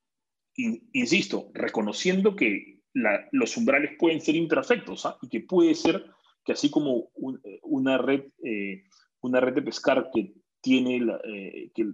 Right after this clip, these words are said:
que tiene los espacios muy grandes, algunos peces se te van a pasar, ¿cierto? Eh, pero prefiero una regla imperfecta que dé mucha, mucha predictibilidad a una regla que en teoría sería más comprensiva, pero que sí va a generar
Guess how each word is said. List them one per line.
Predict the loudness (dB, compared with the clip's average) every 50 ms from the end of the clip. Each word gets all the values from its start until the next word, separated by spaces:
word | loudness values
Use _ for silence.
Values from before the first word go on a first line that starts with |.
| -8 -10 _
que | -8 -6
tiene | -4 -4 -4 -2 -2 -2
los | -2 -4 -6
espacios | -8 -6 -6 -4 -4 -6 -6
muy | -4 -2 0
grandes, | 2 2 2 2 0 -2 -4 -8 -8
algunos | -4 -2 0 0 -2 -2 -2
peces | -4 -2 -2 -2 -4
se | -6 -6
te | -4 -2
van | -2 0 0
a | 0
pasar, | -2 0 0 0 0 0
¿cierto? | -4 -8 -8 -8 -6 -6 -6 -6 _ _ -20 -20 -20 -20 _ _ _
Eh, | -6 -4 -4 -4 -4 -4 -6 -8 -14 _ _ _ _ _ _ _ 0
pero | 2 4 4 4
prefiero | 2 0 -4 -2 2 4 6 6
una | 6 6 4 4
regla | 4 4 4 2 2
imperfecta | -2 -4 -6 -8 -6 -4 -4 -4 -4 -2 -6 -6 -4
que | -2 0
dé | 0 0 0
mucha, | -2 -2 -2 -2 -2 -2 -4 -6 -8 -10 -10 -12 _
mucha | -6 -4 -4 -2 -2 -2 -2
predictibilidad | -2 -2 -4 -4 -4 -4 -4 -4 -2 0 0 -2 -2 -4 -8 _
a | -6 -4 -2
una | -2 -2 0 -2
regla | 0 0 0 0 2 2 0 0 -2 -4 _ _ _ _ _ _ _ _ -6
que | -4 -2
en | -2 -2
teoría | 0 0 2 2 4 6 6 4 4
sería | 2 -2 -2 0 2 2 4
más | 4 2 0 0 -4 -12 _
comprensiva, | -2 -2 0 0 0 0 2 2 2 2 2 -2 -2 -2 0 2 2 4 2 2 0 -4 -8 _ _ _ _ _ _ _ _ -2
pero | 2 2 4 4 2 2
que | 0 -4 -8
sí | -6 -2 0 2 2 4 2 0
va | 0 2 2 2 4 4 2 0
a | -2
generar | -4 -4 -4 -2 -2 0 -2 -2